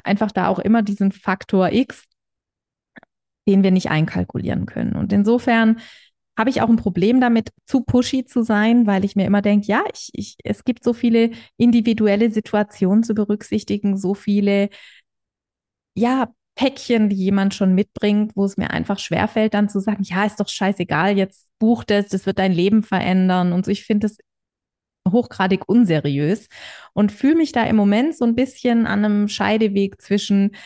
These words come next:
einerseits Menschen ermutigen, für die das Programm der richtige Schritt sein kann und die da ganz viel rausziehen können, die wirklich, ja, ihr Leben verändern können, indem sie diese Selbstständigkeit neu aufbauen, indem sie vielleicht endlich genügend verdienen oder indem sie vielleicht endlich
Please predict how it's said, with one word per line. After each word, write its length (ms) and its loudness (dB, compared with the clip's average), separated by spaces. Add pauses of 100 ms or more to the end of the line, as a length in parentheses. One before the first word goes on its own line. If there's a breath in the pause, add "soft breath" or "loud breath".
(220 loud breath)
einerseits 840 0
Menschen 380 2
ermutigen, 720 2
für 160 -4
die 220 2
das 160 -4
Programm 400 -2
der 100 2
richtige 340 -4
Schritt 300 -6
sein 240 0
kann 420 0 (280 loud breath)
und 200 0
die 300 2
da 120 -2
ganz 240 -2
viel 120 0
rausziehen 560 0
können, 300 -2
die 160 -4
wirklich, 420 -2 (640 loud breath)
ja, 340 0 (1000)
ihr 140 4
Leben 260 2
verändern 420 0
können, 220 2
indem 380 2
sie 80 0
diese 280 0
Selbstständigkeit 840 -2
neu 200 0
aufbauen, 440 -2
indem 300 0
sie 100 -2
vielleicht 380 -4
endlich 480 0
genügend 400 4
verdienen 580 2
oder 180 -2
indem 300 0
sie 120 -2
vielleicht 360 -6
endlich 480 -2